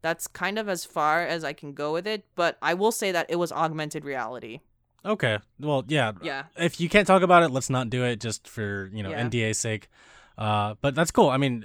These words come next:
Speaker 2: to the listeners, you guys can deduce your own suggestions
Speaker 1: Yep.
Speaker 2: and let us know what you think it is.
Speaker 1: <laughs>
Speaker 2: <laughs> Elisa,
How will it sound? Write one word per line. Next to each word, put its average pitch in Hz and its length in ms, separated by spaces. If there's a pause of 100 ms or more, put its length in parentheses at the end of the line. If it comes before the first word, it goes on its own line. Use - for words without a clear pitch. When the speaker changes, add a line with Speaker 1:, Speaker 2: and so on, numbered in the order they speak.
(360)
Speaker 2:
to 135 140
the 127 80
listeners, 127 480
you 113 80
guys 117 200
can 107 260 (140)
deduce 110 340
your 110 140
own 120 320 (1400)
suggestions 127 680
Speaker 1:
Yep. 123 40
Speaker 2:
and 107 360
let 117 120
us - 140
know 127 480
what 107 220
you 123 80
think 139 220
it 151 80
is. 170 320 (160)
Speaker 1:
<laughs> 359 680
Speaker 2:
<laughs> - 440
Elisa, 151 420